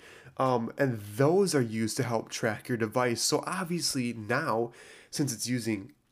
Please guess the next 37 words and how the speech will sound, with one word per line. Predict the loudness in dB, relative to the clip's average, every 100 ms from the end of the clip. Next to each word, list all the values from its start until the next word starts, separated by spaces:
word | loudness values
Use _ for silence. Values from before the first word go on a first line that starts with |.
| -2
iPhones, | 4 4 2 -4 -4 -6
essentially | -2 -2 -2 -2
that's | -2 0
gonna | -2
be |
ninety-five | 0 0 2 2 0 -4 -2 0 0
percent | -4 -2 -2
of |
the | -2
devices | -4 -2 -2 0 -2
that | -2
this | -2 -2
thing | -2
will | -4
feed | -4 -2 0
off | 0 -2
of. | -6 -8 -20 -20 -20 _
Um, | 2 2 2 -2 -8 _ _ _ _ _ _ _ _ _ -20 _ _ _ _ -2
it's | -2 -2
gonna | 0 0
be | 2 2
a |
much | 2 0 -4 -2 -2 -4
clearer | -10 -4 0 2 0
picture | -2 -6 -6 -4 -6
of | -6
where | -6 -2 0
this | -2 -4 -4
lost | -4 -4 -4
item | -2 0
is | -2
instead | -2 -4 -4
of, | -6 -8 -20 -20 -8 -4
um, | -2 -4 -12 _ _ _ _ _ -10
other | -6 -6
tiles. | -6 -4 -2 -2 -4 -12 -20 -20 -20 -20
So | -6 2 6 6 4 0